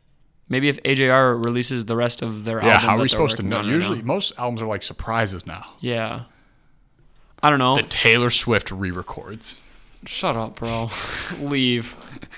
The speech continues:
Speaker 2: Leave.
Speaker 1: Taylor Swift is garbage. I'll say it.
Speaker 2: Absolute dog water. Nah.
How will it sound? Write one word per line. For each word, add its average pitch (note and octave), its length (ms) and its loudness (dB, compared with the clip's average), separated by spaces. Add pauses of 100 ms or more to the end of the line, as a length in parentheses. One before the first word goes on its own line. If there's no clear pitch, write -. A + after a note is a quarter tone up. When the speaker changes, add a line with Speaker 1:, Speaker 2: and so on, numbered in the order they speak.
(280)
Speaker 2:
Leave. C3 640 2 (880)
Speaker 1:
Taylor G#3 300 6
Swift F#3 340 0
is D3 140 2
garbage. C#3 960 8
I'll D#3+ 140 4
say B2+ 400 2
it. B2+ 60 -2
Speaker 2:
Absolute A2+ 520 0
dog A2 320 4
water. F#2 400 -4 (340)
Nah. - 380 -14